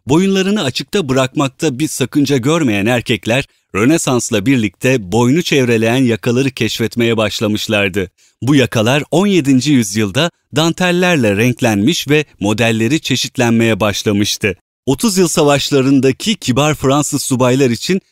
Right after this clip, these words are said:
bu Hırvat boyun bağlarının avantajı pratik olmasıydı. Beyaz tutulması ve dikkatlice kolalanması gereken dantel yakaların tersine bu boyun bağı fazla bir dikkate gerek duyulmadan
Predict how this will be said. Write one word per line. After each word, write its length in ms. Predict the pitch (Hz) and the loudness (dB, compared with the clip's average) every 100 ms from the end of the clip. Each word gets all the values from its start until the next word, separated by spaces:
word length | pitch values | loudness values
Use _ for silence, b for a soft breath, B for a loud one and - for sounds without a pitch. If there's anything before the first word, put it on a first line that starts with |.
| _ - | _ -2
bu 200 | 196 - | -2 0
Hırvat 460 | 135 127 180 - | 0 0 -2 -2
boyun 300 | 120 156 185 | 0 0 2
bağlarının 560 | 131 123 123 123 156 175 | 2 2 2 2 2 2
avantajı 640 | 117 107 101 104 95 165 - _ | 2 0 -2 -4 -2 -2 -2 _
pratik 380 | - 151 151 - | -2 -2 -2 -2
olmasıydı. 680 | 120 104 107 - 110 98 90 _ - | 0 0 -2 -2 0 0 -4 _ -2
Beyaz 300 | 139 196 - | 0 0 -2
tutulması 640 | 165 - 135 120 - 208 | -4 0 2 2 0 0
ve 160 | 135 110 | 0 -2
dikkatlice 640 | 120 - 131 - 147 135 | -4 -4 -4 -2 0 0
kolalanması 760 | - 143 135 127 127 127 123 160 | 0 0 2 2 2 0 -2 -2
gereken 580 | 127 113 117 131 107 87 | 0 0 0 -2 -2 -2
dantel 380 | 107 107 170 | -4 -2 -2
yakaların 480 | 165 135 139 123 131 | -2 -2 0 0 0
tersine 600 | - 113 98 - 101 143 - _ - | 0 -2 -2 -4 -2 -2 -4 _ -2
bu 200 | 202 123 | -2 2
boyun 340 | 123 170 170 | 2 4 2
bağı 260 | 113 107 156 | 2 0 0
fazla 440 | - 120 120 202 | 0 -2 0 -2
bir 160 | 180 120 | 0 -2
dikkate 400 | - - 123 127 | -6 -6 -2 -2
gerek 380 | 104 113 127 - | 0 -2 -2 0
duyulmadan 600 | 135 214 147 110 120 | 2 2 0 -2 -4